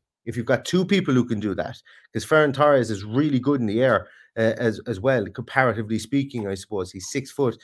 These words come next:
but he's pretty decent in the air. Uh, you know, if you've got two people who can do that, who can,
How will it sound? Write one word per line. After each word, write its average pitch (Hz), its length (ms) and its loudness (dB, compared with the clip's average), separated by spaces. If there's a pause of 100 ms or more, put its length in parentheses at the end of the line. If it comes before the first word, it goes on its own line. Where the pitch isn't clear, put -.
(220)
but 113 80 -4
he's 110 120 -2
pretty 135 260 0
decent 127 440 -6
in 107 120 -4
the 113 160 0
air. 110 260 0 (260)
Uh, 104 180 -2
you 120 100 -4
know, 117 100 0
if 113 100 -4
you've 117 120 -10
got 139 180 0
two 160 180 -4
people 135 280 -4
who 127 80 0
can 120 160 -6
do 135 180 -2
that, 107 240 0
who 120 140 -8
can, 110 200 -6